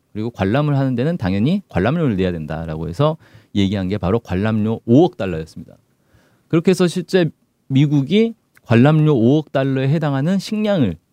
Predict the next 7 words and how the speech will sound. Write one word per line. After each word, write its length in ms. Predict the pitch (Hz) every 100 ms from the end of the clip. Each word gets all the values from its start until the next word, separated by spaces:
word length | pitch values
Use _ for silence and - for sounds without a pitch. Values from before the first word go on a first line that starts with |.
| _ -
어, 100 | - -
북한에 340 | 107 123 107
지원을 360 | - 110 113 104
하고 480 | 135 139 202 233 233 _ _
금창리를 500 | - 127 123 127 107 110
방문하게 380 | 95 95 110
되죠. 300 | 117 76 82